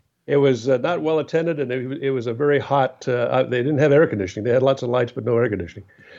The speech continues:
And, uh, but you mentioned Carl Brown, and this is important because Coxey and Brown both end up in Chicago. Brown's been there from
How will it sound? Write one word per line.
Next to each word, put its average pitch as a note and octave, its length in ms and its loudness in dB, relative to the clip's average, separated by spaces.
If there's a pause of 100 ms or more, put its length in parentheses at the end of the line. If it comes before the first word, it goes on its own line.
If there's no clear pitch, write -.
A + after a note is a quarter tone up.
(220)
And, B2 320 4
uh, A#2 280 4 (200)
but D3+ 220 2
you D#3+ 100 4
mentioned G3 300 2
Carl D3 240 4
Brown, A#2 340 2
and C#3 140 -4
this D#3 160 -4
is D3 100 -6
important B2 420 -2
because A#2+ 480 -6 (120)
Coxey F3 400 -2
and A#2+ 100 -4
Brown C3 300 2
both D#3 400 0
end C#3+ 240 -2
up D3+ 200 0
in B2+ 120 -4
Chicago. A#2 640 0 (340)
Brown's D#3+ 320 2
been C#3 160 2
there B2+ 300 2 (640)
from A#2+ 260 -4